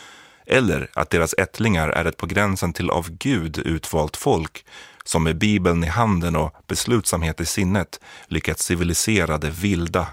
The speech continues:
afrikanska landskapet. Gemensamt för myterna är att de används för att antingen rättfärdiga den sydafrikanska ojämlikheten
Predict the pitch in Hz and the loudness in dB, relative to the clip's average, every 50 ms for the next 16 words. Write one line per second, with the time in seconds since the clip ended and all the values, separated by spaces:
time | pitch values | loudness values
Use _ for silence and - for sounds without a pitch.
0 | - - 82 - - 82 - - 92 85 82 - - - 73 80 80 76 - - | -6 -6 -6 -4 -4 -6 -4 -2 -2 -2 -2 -2 -4 -4 -4 -4 -4 -4 -6 -6
1 | - 85 82 - - - - - - - _ _ _ _ _ _ _ _ _ _ | -6 -6 -6 -8 -12 -14 -14 -18 -20 -20 _ _ _ _ _ _ _ _ _ _
2 | _ _ _ _ _ _ _ _ _ _ _ _ _ _ _ _ - - - - | _ _ _ _ _ _ _ _ _ _ _ _ _ _ _ _ -20 -20 -20 -20
3 | - - - - - - - _ _ _ _ _ _ _ _ _ _ _ _ - | -20 -20 -20 -20 -20 -20 -20 _ _ _ _ _ _ _ _ _ _ _ _ 2
4 | 123 147 170 180 165 143 - 113 98 90 - - - 90 87 85 87 - 82 92 | 4 6 6 4 4 4 4 2 2 2 0 2 2 4 4 4 4 2 2 2
5 | 90 87 - - 98 98 82 71 90 90 85 - 92 92 - 104 101 92 87 90 | 2 2 2 2 2 2 4 4 2 2 0 0 0 0 2 2 2 2 2 2
6 | 104 104 92 87 82 - - 87 87 - - - 113 101 92 - 120 123 127 120 | 2 2 2 0 -2 -2 -2 -2 -2 0 0 0 0 0 0 -2 -2 0 2 2
7 | 113 110 110 101 - - - - 113 117 113 98 95 82 87 82 80 82 80 78 | 4 2 2 0 -2 -8 -4 0 0 0 2 0 -2 -2 -2 -2 -2 -2 -2 -2
8 | - - 95 90 82 85 82 - - 90 - - 95 85 82 - - 90 82 - | -4 -2 -2 -2 0 -2 -2 -4 -4 -8 -6 -4 -2 -2 -2 -2 0 0 0 0
9 | 92 90 85 85 80 82 80 82 82 - - - 123 117 - - 82 85 87 87 | 0 0 0 0 0 -2 -2 -4 -4 -6 -4 -2 -2 -2 -2 -2 -4 -6 -6 -8